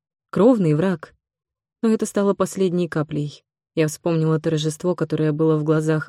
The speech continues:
Ару, когда он принял вызов Лукиана. Его яростное «Я же для тебя это делаю! За тебя!» И сделала шаг назад. А затем уверенно ответила: «Нет, извинения Лукиана Хейга я не приму.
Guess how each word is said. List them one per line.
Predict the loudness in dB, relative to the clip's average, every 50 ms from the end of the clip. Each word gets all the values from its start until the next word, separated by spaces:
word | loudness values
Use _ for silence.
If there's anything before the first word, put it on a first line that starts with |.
| -10 -6
Ару, | -4 -2 0 0 -2
когда | -2 -2 -2 -2 0
он | 0 0 0 0
принял | 0 -2 0 0 0 0
вызов | 0 0 -2 0 -2 -2 -2 -4
Лукиана. | -6 -4 -2 -4 -2 0 0 0 -2 -2 -4 -6 _ _ _ _ _ _ _ -4
Его | 0 2 2 2
яростное | 4 4 2 2 0 0 -2 0 0 0 0 0 -2 -4 -8 _ _ _ _ _ _ _ _ _
«Я | -4 0 2 2
же | 2 2 0
для | 0 2 0 0
тебя | 0 0 -2 0 2 2 2 2
это | 2 0 0 0 -2
делаю! | 0 0 0 2 2 2 2 0 0 -2 -4 -6 _ _ _ -4
За | 0 2 2 2
тебя!» | 2 0 -2 0 2 2 2 2 0 -2 -4 _ _ _ _ _ _ _ _ _ _ _ _ _ _ _ _ _ _ -2
И | 0 0 0
сделала | 0 2 2 2 4 4 4 2 2
шаг | 0 -2 -4 -2 -2
назад. | -2 -2 0 -2 -2 -4 -4 -8 -14 -20 _ _ _ _ _ _ _ _ _ _ -4
А | 0
затем | 0 0 0 0 0 2 2
уверенно | 2 2 2 2 2 2 2 0
ответила: | -2 -2 -2 -4 -4 -4 -6 -8 -6 -6 -8 -8 -12 _ _ _ _ _ _ _ _ _ _ _ _ _ _ _ _ -6
«Нет, | -2 -2 -2 -2 -4 -8 -20 _ _ _ _ _ _ _ _ _ -6 -4
извинения | -2 -2 0 0 2 2 2 2 2 2 2 2
Лукиана | 2 0 0 0 -2 -2 0 -2 -2
Хейга | -2 -2 0 0 0 2 0
я | 0 0 0 0
не | 0 0 0
приму. | 0 -2 0 0 0 -2 -2